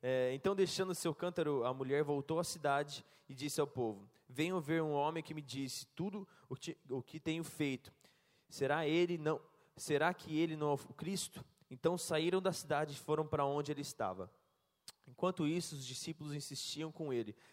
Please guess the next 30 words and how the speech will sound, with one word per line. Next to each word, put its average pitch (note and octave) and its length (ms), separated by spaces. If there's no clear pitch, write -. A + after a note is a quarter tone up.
"Mestre, C#3+ 520
é, B2 220
come, D#3 440
coma F#3 220
alguma E3 240
coisa." A#2 460
Versículo C#3 440
trinta D3 480
e D3 40
dois. A#2+ 320
Mas B2+ 240
ele E3+ 460
lhes C#3 160
disse: B2 380
"Tenho D#3 300
algo D#3+ 220
para D#3 200
comer D3 480
que - 60
vocês C3+ 340
não D#3 220
conhecem." C3 640
Então C#3+ 280
os D#3 80
seus D#3 160
discípulos D#3 480
disseram C#3+ 520
uns E3+ 240
aos D#3 160
ou-, B2 160